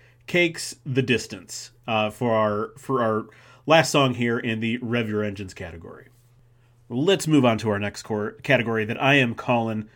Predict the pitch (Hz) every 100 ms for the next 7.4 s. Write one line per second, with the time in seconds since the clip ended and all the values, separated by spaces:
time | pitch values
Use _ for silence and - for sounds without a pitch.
0 | _ - - - 160 180 - - - -
1 | 147 156 - - - 117 98 80 - _
2 | - - - - - 123 127 127 123 127
3 | 123 131 - _ - 120 117 - 127 135
4 | 135 123 127 143 139 135 139 - _ -
5 | 143 156 147 143 156 160 185 196 - 127
6 | 127 131 135 - 139 131 104 - 143 151
7 | 151 147 147